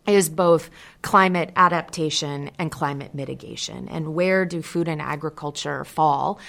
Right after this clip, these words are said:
into finding, I think, new and different ways to have our food production adapt to the climate situations that continue to emerge.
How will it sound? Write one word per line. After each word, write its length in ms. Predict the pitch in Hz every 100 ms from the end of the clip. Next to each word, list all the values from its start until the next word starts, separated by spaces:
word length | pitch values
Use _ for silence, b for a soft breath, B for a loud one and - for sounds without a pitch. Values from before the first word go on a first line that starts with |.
| B
into 440 | - 170 - 165 156
finding, 880 | - 175 170 180 160 139 160 226 B B B
I 100 | 160
think, 440 | - 165 156 -
new 320 | 170 175 202 196
and 160 | 170
different 380 | 170 165 165 156
ways 560 | 160 143 151 160 - -
to 520 | - 165 156 151 160
have 540 | - 170 170 170 170 -
our 340 | 156 151 147
food 320 | 156 - 190 170
production 720 | 196 165 147 - 175 226 285 B B B B _
adapt 800 | 170 160 180 156 160 - - - - _
to 360 | - 269 285 -
the 100 | 175
climate 560 | - 151 139 143 143 - _
situations 920 | - 165 151 151 147 143 160 185 208
that 180 | 180 -
continue 460 | 160 151 160 147 147
to 220 | 151 151
emerge. 460 | 147 147 147 151